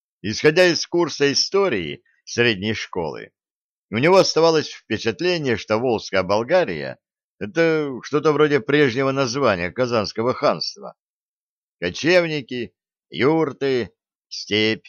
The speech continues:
от края до края с бесчисленными табунами, непрерывные набеги, вереницы пленников,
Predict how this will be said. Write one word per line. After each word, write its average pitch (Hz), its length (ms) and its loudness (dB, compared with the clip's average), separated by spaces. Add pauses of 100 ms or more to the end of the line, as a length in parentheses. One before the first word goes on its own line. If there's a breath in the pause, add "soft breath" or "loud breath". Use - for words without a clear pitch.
от 92 180 -6
края 107 340 0
до 107 140 -2
края 80 500 -4 (260)
с 98 160 -10
бесчисленными 98 880 -6
табунами, 87 720 -6 (640)
непрерывные 127 680 2
набеги, 123 760 -2 (460)
вереницы 135 560 -2
пленников, 101 880 -2